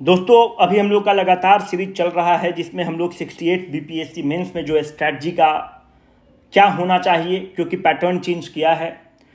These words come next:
उसी के कड़ी में यह एक सबसे important lecture है अगर आप मुझसे पूछेंगे तो। इसलिए important lecture है क्योंकि बीपीएससी का अगर आप प्रश्न पत्र देखेंगे तो उसमें number of words नहीं mentioned है कि आप short में कितना, short word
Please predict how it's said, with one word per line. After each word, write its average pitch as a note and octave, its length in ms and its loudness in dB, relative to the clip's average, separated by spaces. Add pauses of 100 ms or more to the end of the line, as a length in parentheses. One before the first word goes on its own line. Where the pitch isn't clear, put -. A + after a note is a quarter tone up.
(280)
उसी G#3+ 240 2
के A#3 120 2
कड़ी G3 280 0
में F#3+ 100 -2
यह F3+ 220 2
एक F3 120 -4
सबसे E3+ 340 -2
important D#3+ 500 -4
lecture D3+ 360 -2
है D#3+ 100 0
अगर D#3 160 0
आप D3 160 0
मुझसे C#3+ 200 -6
पूछेंगे D3+ 460 -4
तो। - 360 -12 (560)
इसलिए C4 340 6
important A3 480 2
lecture G#3 320 4
है G#3 140 4
क्योंकि G#3 280 -2
बीपीएससी G3 540 0
का G3 120 2
अगर F#3 160 2
आप - 80 2
प्रश्न F3+ 260 -6
पत्र F3+ 260 -4
देखेंगे F3 460 0 (680)
तो A#3+ 100 8
उसमें C4+ 280 4
number A3+ 380 4
of B3+ 220 0 (120)
words C4 300 4
नहीं G3+ 160 -2
mentioned F#3 400 -6
है G3 80 -4
कि G#3 160 -10
आप - 460 -4 (140)
short A3 260 2
में G3 140 -8
कितना, F#3 280 -8
short F3+ 360 -4
word F3+ 160 -4